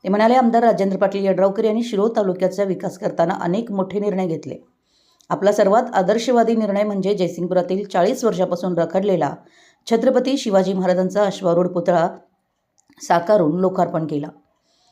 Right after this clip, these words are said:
मी मुख्यमंत्री काळात सुरू केलेली लाडकी बहीण योजना कधीही बंद होणार नाही. तुम्ही मला आतापर्यंत साथ दिली, यापुढेही साथ द्या. यापेक्षा चांगल्या योजना तुमच्यापर्यंत पोहोचवण्याचा प्रयत्न करणार असल्याचं त्यांनी सांगितलं.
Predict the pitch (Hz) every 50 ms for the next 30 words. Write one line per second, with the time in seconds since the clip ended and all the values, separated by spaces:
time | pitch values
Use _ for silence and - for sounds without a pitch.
0 | _ _ - 190 202 190 190 - 240 214 226 220 214 240 240 233 208 208 226 226
1 | - 214 196 190 202 196 196 196 202 202 180 170 160 160 - 180 190 196 190 190
2 | 180 175 156 170 180 202 190 180 151 165 170 208 202 185 196 190 180 180 175 175
3 | 170 165 165 175 196 240 - - - _ _ _ _ _ _ _ _ 202 202 233
4 | 240 226 220 208 220 254 247 202 190 - 226 208 220 226 226 233 233 254 254 247
5 | 214 196 - 202 175 196 190 226 214 185 175 175 - 185 196 208 240 233 247 190
6 | 185 185 170 175 185 202 190 180 190 175 175 - 233 233 254 220 214 202 196 196
7 | 190 190 170 170 190 214 240 - - - _ _ _ _ _ 220 208 202 240 240
8 | 240 240 247 247 247 269 240 202 190 190 190 226 226 226 220 220 233 233 202 190
9 | 180 - 196 196 196 196 185 190 190 190 185 185 190 196 196 233 226 208 185 180
10 | 185 165 151 147 139 139 139 -